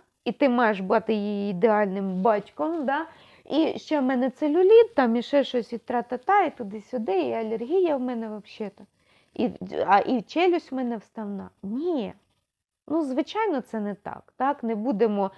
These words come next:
кидатися в крайнощі. Але якщо питання заходить там про дітей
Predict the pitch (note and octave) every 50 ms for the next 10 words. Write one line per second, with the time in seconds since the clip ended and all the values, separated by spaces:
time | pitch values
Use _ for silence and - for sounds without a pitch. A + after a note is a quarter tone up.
0 | - _ _ _ - - B3+ F#3+ F#3+ B3+ A#3+ B3 - G#3 - - G#3+ F3+ - -
1 | A3 G3+ F3+ F3+ F3 F3+ F#3 - - - - - - - - - - - C4 D4+
2 | G4 A4+ A4 G#4 - - - - - F4+ F#4 F4+ F4+ - D4 D4 - - E4+ F4
3 | F#4 F4+ D#4+ C#4 C4+ B3+ A#3+ A3+ G#3+ G#3+ G#3 F#3+ F#3+ A#3+ B3 A#3 - - D4 D4+
4 | D4 G#3+ F#3 G#3+ G3+ - _ - F#3 F3+ F3+ F3 - - A3+ A#3+ G3 F#3 G#3 A3
5 | _ - D#4+ E4+ F#4+ A4 A4+